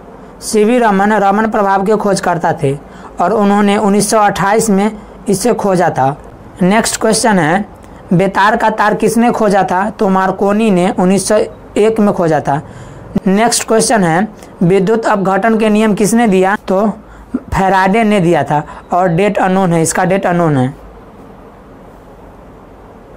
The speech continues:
नेक्स्ट क्वेश्चन है, डायोड बल्ब के खोजकर्ता कौन है? जी,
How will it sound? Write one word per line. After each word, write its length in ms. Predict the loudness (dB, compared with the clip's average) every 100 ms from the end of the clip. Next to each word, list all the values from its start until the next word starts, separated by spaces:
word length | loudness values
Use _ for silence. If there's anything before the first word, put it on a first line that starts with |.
| -20 -20 -20 -20 -20 -20 -20 -20 -20 -20 -20 -20 -20 -20 -20 -20 -20 -20 -20 -8 -2
नेक्स्ट 360 | 0 0 0 0
क्वेश्चन 380 | 0 2 2 2
है, 220 | 0 -2 -8 -20 -4 0
डायोड 460 | 2 2 2 2
बल्ब 420 | 2 2 2 0 0
के 160 | 0
खोजकर्ता 580 | 0 0 0 -2 0 0
कौन 300 | 2 2 2
है? 200 | 2 0 -4 -18 -20 -20 -20 -20 -6 -2
जी, 180 | 0